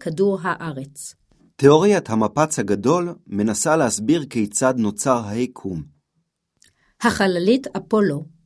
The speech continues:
Speaker 1: שוגרה לראשונה לחלל בשנת אלף תשע מאות שישים ושש.
Speaker 2: ספוטניק אחד היה הלוויין הראשון ששוגר על ידי ברית המועצות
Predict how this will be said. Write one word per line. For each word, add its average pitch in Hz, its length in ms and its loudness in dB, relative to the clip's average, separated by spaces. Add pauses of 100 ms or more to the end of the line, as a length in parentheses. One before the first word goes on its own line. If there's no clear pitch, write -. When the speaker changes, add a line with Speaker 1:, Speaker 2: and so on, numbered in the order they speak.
(100)
Speaker 1:
שוגרה 220 540 4
לראשונה 190 400 0
לחלל 156 580 -4
בשנת 180 500 -4
אלף 294 280 0
תשע - 240 -2
מאות 190 240 -2
שישים 165 360 -2
ושש. - 560 -6 (560)
Speaker 2:
ספוטניק 202 640 2
אחד 139 300 2 (180)
היה 104 280 4
הלוויין 107 440 2
הראשון 110 440 0
ששוגר 107 520 -2
על 98 120 0
ידי 101 260 0
ברית 101 340 -6
המועצות 98 600 -2